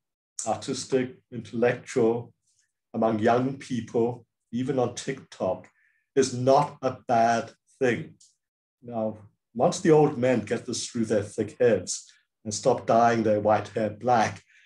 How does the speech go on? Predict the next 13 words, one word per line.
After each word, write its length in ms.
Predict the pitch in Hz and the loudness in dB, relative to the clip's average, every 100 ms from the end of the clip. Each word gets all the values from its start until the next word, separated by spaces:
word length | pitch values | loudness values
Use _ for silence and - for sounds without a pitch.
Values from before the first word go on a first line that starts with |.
| _ - | _ -4
then 180 | 110 | 0
maybe 300 | 113 143 156 | 4 4 4
we're 120 | 135 127 | 4 2
gonna 180 | 120 | 0
see 240 | 120 - 117 | -4 -6 -6
some 220 | - 110 | -6 -8
signs 460 | - 120 110 110 113 | -6 -2 -2 -4 -8
of 200 | 87 95 | -10 -2
realism 440 | 117 120 113 104 | 0 0 0 -2
and 180 | 104 101 | -6 -4
progress 680 | - 117 117 98 90 - 107 | 0 0 0 -6 -6 -8 -8
in 160 | 98 | -10
China. 480 | - 107 101 92 92 | -14 -12 -10 -12 -16